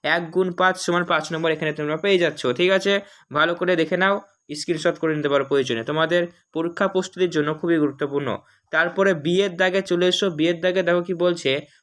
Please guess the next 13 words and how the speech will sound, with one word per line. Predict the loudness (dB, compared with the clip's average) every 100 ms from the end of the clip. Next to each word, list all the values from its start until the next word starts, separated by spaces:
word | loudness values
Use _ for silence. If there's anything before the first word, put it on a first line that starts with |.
| _ -2
"Complete | 0 -2 0 0 2
the | 0 0 0
following | 0 2 0 0
sentence | -2 -2 -2 -2 2
with | 2 2 -2
information | 0 0 0 -2 -6
from | -4 -4 -2 -2
the | 0
text।" | 0 0 -10 _ _ _
ওই | -4 0
প্যারাগ্রাফ | 2 2 2 0 0
থেকে | -2 2 2 0 -6 _ _
তোমাদের | -2 0 2 2